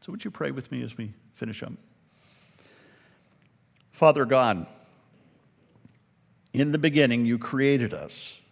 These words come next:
Male and female you created us. And in that original two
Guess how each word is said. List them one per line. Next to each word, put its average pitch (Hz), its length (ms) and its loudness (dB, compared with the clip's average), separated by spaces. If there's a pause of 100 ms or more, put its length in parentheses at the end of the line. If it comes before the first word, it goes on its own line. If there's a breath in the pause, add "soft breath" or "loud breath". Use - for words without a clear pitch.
(460)
Male 127 420 0
and 120 120 0
female 120 580 0
you 107 200 -4
created 104 600 -4
us. - 500 -14 (640 soft breath)
And 104 140 -4
in 143 140 2
that 143 180 4
original 139 800 -2
two 95 560 -4